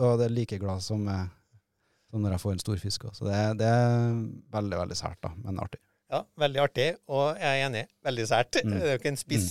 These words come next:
Speaker 1: Mm.
Speaker 2: eh, spiss hobby.
Speaker 1: Mm.
Speaker 2: Eh, men hva er det, catch and release, eller må du spise det fiskene du får?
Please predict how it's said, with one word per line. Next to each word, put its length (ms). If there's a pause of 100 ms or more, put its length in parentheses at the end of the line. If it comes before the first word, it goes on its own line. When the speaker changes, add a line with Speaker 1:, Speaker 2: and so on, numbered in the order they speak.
Speaker 1:
Mm. 80
Speaker 2:
eh, 180
spiss 320
hobby. 200 (280)
Speaker 1:
Mm. 140 (100)
Speaker 2:
Eh, 400
men 240
hva 140
er 80
det, 100
catch 160
and 100
release, 380
eller 160
må 160
du 80
spise 320
det 80
fiskene 320
du 60
får? 100